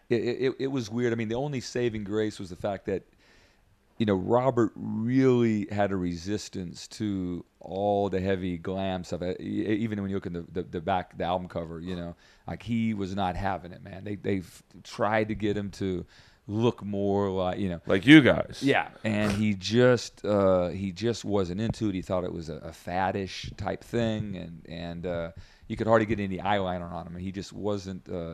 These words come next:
Speaker 1: interested. He didn't. He came from the old school, wha-, whatever you wanna say about it. So, so I think the fact that he wasn't gonna be on board,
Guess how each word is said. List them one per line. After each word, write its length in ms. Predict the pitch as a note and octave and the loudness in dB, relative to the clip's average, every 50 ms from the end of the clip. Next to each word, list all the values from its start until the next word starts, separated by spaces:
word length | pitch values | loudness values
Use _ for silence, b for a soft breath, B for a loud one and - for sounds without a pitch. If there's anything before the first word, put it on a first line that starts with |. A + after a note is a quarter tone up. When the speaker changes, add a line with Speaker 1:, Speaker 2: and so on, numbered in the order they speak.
| - - | -10 -10
Speaker 1:
interested. 500 | - A2 G#2+ G2 F#2 - - G2 F2+ D#2+ | -8 -8 -6 -8 -8 -8 -8 -10 -8 -8
He 120 | F#2+ F#2+ | -8 -6
didn't. 340 | F#2+ G#2 G2+ G2+ G2 F#2 F#2 - _ _ _ _ _ _ | -4 -4 -4 -4 -6 -8 -10 -12 _ _ _ _ _ _
He 80 | - | -8
came 160 | - - C3 | -4 -4 -4
from 120 | A2 A2 G#2+ | -4 -4 -2
the 100 | G#2+ G#2 | 0 2
old 200 | G#2 G#2+ A2 - | 2 2 2 0
school, 300 | - - A2+ A2 G#2+ G2 | -2 -4 -2 -2 -2 -2
wha-, 160 | G2+ F#2 G2 | -2 -2 0
whatever 220 | G#2 A2+ A#2 A2 | 2 2 2 2
you 80 | G#2+ G2 | 2 0
wanna 180 | F#2+ F2+ E2+ E2 | -2 -4 -6 -8
say 280 | - - G#2 F2+ E2 | -4 -2 0 0 0
about 260 | E2 D#2 D#2+ D#2 D#2 | 0 -4 -4 -6 -8
it. 100 | D#2 - | -10 -8
So, 300 | - - G#2 G2 F2+ F2 - b b b b b b | -6 -2 -2 0 0 -2 -6 b b b b b b
so 140 | b - A2+ | b 0 2
I 40 | G2+ | 2
think 220 | - - C#3+ D#3 | 2 2 -2 -2
the 60 | - | -4
fact 420 | A2 - - A#2 A2+ G#2+ G#2+ - - | -6 -2 2 2 2 2 2 -2 -2
that 280 | A2 G2+ G2 F#2 - - - - | 0 0 2 0 -2 -4 -10 -8
he 140 | G#2 G#2+ G#2 | -4 -2 2
wasn't 320 | G2 A2 A2 G2+ G2+ G2+ | 4 4 4 4 2 -2
gonna 80 | G2+ F#2+ | -2 -2
be 100 | G2+ F#2+ | -2 -2
on 160 | F2+ F2+ F2+ | -4 -4 -4
board, 540 | E2+ G#2 A2 G#2+ G#2+ G#2 G2+ G2 F#2+ E2+ | -2 0 2 2 4 4 4 2 0 -2